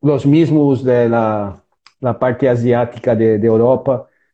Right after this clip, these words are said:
eh, los poloneses, lo-, los checos, los croatas têm uma habilidade, os croatas são muito parecidos com os brasileiros, então, se, nós outros te-, eu tinha três croatas em meu equipo, tinha um polonês,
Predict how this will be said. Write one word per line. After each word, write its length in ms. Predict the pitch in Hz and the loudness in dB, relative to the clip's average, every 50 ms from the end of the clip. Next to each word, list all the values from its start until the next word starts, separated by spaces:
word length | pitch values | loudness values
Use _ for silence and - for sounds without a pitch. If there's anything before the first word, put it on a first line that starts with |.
| _ _ _ | _ _ _
eh, 180 | - 113 110 110 | -4 -2 0 0
los 220 | 107 110 110 - | 0 0 -2 -2
poloneses, 920 | - - 117 117 117 107 120 127 131 127 120 110 98 113 110 95 - - | -2 -2 0 2 2 2 2 2 2 0 0 0 -2 -4 -4 -4 -6 -8
lo-, 380 | 110 113 113 110 110 107 107 104 | -4 -2 0 0 0 0 0 0
los 220 | 107 107 104 - | -2 -2 -4 -6
checos, 920 | - - 123 123 120 113 - - 117 117 113 113 113 107 107 - - _ _ _ _ _ _ - | -4 -2 0 0 0 0 -2 -4 -2 0 0 2 0 0 -4 -8 -20 _ _ _ _ _ _ -4
los 220 | 123 123 123 117 - | -4 -2 -2 -2 -2
croatas 640 | - 123 113 113 123 135 135 123 - - 123 98 | -2 0 0 2 0 0 -2 -4 -2 -2 -4 -2
têm 180 | - - 123 127 | 0 -2 -2 0
uma 140 | 120 120 | 0 0
habilidade, 560 | 117 110 120 113 113 104 117 117 120 117 117 123 | 0 0 0 0 0 0 0 0 0 0 0 0
os 120 | 120 117 | -2 -2
croatas 400 | - 123 120 127 131 - 135 117 | -2 -2 -2 -2 -2 -2 -4 -4
são 100 | - 127 | -4 -2
muito 180 | 123 135 131 - | 0 0 0 0
parecidos 400 | 120 113 113 - - 117 120 110 | -2 -4 -2 -4 -4 -4 -4 -2
com 100 | 117 117 | -2 -2
os 80 | 113 113 | -2 0
brasileiros, 680 | 117 113 110 - 110 107 110 117 123 117 113 113 104 | 0 -2 -2 -2 -4 -4 -2 -2 -2 -2 -2 -4 -4
então, 220 | 110 98 - 113 117 | -6 -6 -6 -6 -6
se, 300 | - - 117 110 107 _ _ _ _ _ _ _ _ _ _ _ _ _ _ _ _ - | -4 -2 -2 -2 -4 _ _ _ _ _ _ _ _ _ _ _ _ _ _ _ _ -4
nós 220 | 113 117 113 117 | -2 -2 0 0
outros 200 | 135 123 - 123 | -2 -2 -2 -2
te-, 220 | 101 127 123 107 120 | -2 -2 -2 0 0
eu 120 | 131 131 | 0 0
tinha 280 | 123 131 120 127 131 120 | 0 0 0 0 0 0
três 240 | - 131 139 131 - | 0 -2 -4 -2 -2
croatas 400 | - 131 120 123 127 123 120 117 | -2 0 0 0 0 -2 0 0
em 60 | 113 | 0
meu 180 | 117 120 113 | 2 2 0
equipo, 460 | 113 101 - - 135 143 123 - 120 117 | 0 -2 0 0 0 0 0 0 -4 -2
tinha 240 | - 117 120 123 | -2 0 0 0
um 80 | 123 117 | 0 -2
polonês, 640 | - 123 117 117 113 123 131 135 131 127 - - _ | 0 0 0 2 2 2 2 0 0 -2 -6 -20 _